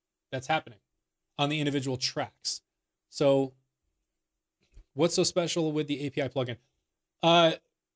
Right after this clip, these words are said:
I see a Christo-, uh, so we got a Chris, Christopher, Chris, uh, I'm not sure. Is, is it Christoph? Christoph Lambert? I wanna make sure I say your name right. Uh,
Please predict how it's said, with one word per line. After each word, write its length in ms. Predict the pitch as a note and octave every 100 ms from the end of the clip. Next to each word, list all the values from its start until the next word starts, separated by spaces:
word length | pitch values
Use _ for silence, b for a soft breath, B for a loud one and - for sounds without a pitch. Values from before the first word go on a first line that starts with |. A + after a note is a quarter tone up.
| _
I 80 | E3
see 220 | D#3 G3+
a 180 | F3+ D#3 - _ _ _ _ _ _ -
Christo-, 400 | F3+ - F3+ C3
uh, 380 | D3 C#3+ C#3 C#3
so 160 | - D#3+
we 100 | D#3
got 160 | D#3
a 260 | C#3 C3+ B2+ _ -
Chris, 400 | F3 - - - _
Christopher, 880 | F3 D#3+ F3 - E3+ E3+ E3+ E3 D#3 -
Chris, 200 | E3 - _ _ _ _ _ _ _ _ D#3
uh, 840 | D3+ D3 C#3+ C#3 C3 B2+ B2 B2 - _ _
I'm 60 | F3+
not 160 | G3+ F#3+
sure. 260 | F3 D#3+ -
Is, 240 | D3+ C3 -
is 160 | D3+ C#3
it 100 | B2+ _ _
Christoph? 920 | - F#3 - - D#3+ F3+ B3+ - - _ _ _ _ _
Christoph 440 | E3 - G3+ G#3 - -
Lambert? 420 | F3 G3+ A3 G#3 _ _ _ _ _
I 40 | D#3
wanna 80 |
make 120 | F3+ E3
sure 100 | D#3
I 40 |
say 160 | D3+ D3+
your 80 |
name 180 | C#3+ B2+
right. 180 | A2 A#2+ _ B - _ _ _ _ -
Uh, 240 | D3+ D3